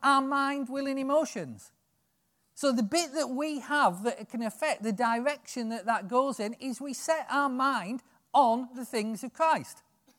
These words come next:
And therefore we guard our hearts. And,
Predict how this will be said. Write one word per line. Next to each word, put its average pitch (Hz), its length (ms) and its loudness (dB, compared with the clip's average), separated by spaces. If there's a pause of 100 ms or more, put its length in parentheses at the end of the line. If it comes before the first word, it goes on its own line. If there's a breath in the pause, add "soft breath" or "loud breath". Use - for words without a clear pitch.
(1000)
And 240 180 0
therefore 302 340 2
we 220 260 -4 (140)
guard 254 500 0
our 208 200 4
hearts. 214 680 -4 (440 soft breath)
And, 233 240 -2